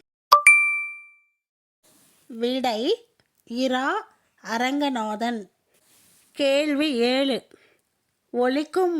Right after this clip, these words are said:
முயற்சி, பிறக்கும் இடம் ஆகியவற்றின் ஒற்றுமை உள்ள எழுத்துக்கள் எவை? விடை, இன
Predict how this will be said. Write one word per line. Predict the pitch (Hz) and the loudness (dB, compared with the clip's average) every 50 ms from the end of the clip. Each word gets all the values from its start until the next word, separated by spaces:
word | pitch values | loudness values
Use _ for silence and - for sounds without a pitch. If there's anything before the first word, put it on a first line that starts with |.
| 254 | -2
முயற்சி, | 233 233 240 262 262 254 - - 247 240 254 311 381 370 _ _ _ - - _ _ _ _ _ _ _ - 277 | -2 -2 -2 -2 -2 -4 -6 -6 -6 -4 -2 -4 -4 -6 _ _ _ -20 -20 _ _ _ _ _ _ _ -6 -2
பிறக்கும் | 269 277 277 294 302 302 - 349 359 359 349 262 226 233 | 0 0 0 0 -2 -4 -2 -2 0 0 0 0 0 -2
இடம் | 247 247 269 254 226 - - _ _ _ _ _ _ _ - 240 | -2 -2 -2 -2 -4 -6 -10 _ _ _ _ _ _ _ -6 -2
ஆகியவற்றின் | 254 262 285 262 302 294 262 240 226 226 - - 269 302 381 - - - _ _ _ _ _ - 233 | -2 -2 0 0 0 0 0 0 -4 -4 -4 -4 -4 -4 -4 -6 -10 -18 _ _ _ _ _ -6 -6
ஒற்றுமை | 247 240 - 330 349 359 339 359 359 330 294 254 | -6 -4 -2 0 0 2 2 2 2 0 0 -2
உள்ள | 233 233 233 240 277 370 - - _ _ _ - 233 240 | -2 -2 -2 -4 -4 -4 -6 -10 _ _ _ -4 -2 0
எழுத்துக்கள் | 247 269 294 294 - 320 - - 269 320 349 277 240 240 226 | 0 0 -2 -4 -6 -6 -6 -4 -2 -2 -2 -2 -2 -2 -2
எவை? | 220 226 240 247 247 214 - - _ _ - - - - - - _ _ _ _ - 1077 1077 1077 - 1077 - - - - - - - - - - - _ _ _ _ _ _ _ _ _ _ _ _ _ _ _ _ _ _ _ _ - - - _ _ - 240 | 0 0 0 -2 -2 -4 -8 -12 _ _ -20 -20 -20 -20 -20 -20 _ _ _ _ 4 6 6 8 6 6 6 4 0 -4 -6 -8 -10 -14 -20 -20 -20 _ _ _ _ _ _ _ _ _ _ _ _ _ _ _ _ _ _ _ _ -20 -20 -20 _ _ -4 -2
விடை, | 233 240 247 254 240 233 262 359 415 - - _ _ _ _ _ _ _ - 240 247 | 0 0 0 0 0 0 0 -2 -2 -4 -6 _ _ _ _ _ _ _ -10 -6 -2
இன | 254 277 302 | 0 0 0